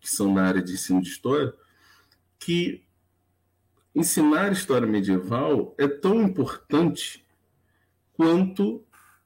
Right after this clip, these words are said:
ensinar história indígena, ensi-, ensinar a história da África, ensinar a história da Ásia.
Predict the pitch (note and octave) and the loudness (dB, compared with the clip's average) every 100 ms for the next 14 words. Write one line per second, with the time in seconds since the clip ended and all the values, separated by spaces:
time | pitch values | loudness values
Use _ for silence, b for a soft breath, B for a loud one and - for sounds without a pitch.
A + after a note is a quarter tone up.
0 | _ _ _ _ _ - C3 - C#3+ A#2+ | _ _ _ _ _ -2 0 4 4 4
1 | C#3 C3+ B2 A2+ G2+ F2+ A#2+ B2 G2+ G2+ | 2 2 2 2 2 2 4 4 4 2
2 | F#2+ G#2 - G2+ G#2+ B2 G#2+ G#2+ - A2 | 0 -6 -6 -6 -2 0 0 0 -2 0
3 | A2+ A2+ F#2 F2+ A2+ B2+ A2+ - F#2 G#2+ | 2 2 0 2 2 2 2 0 -4 -2
4 | - A2 G#2 - A#2 B2 D3+ C3+ A#2 A2 | 0 0 0 0 0 2 2 2 0 -2
5 | F#2+ | -4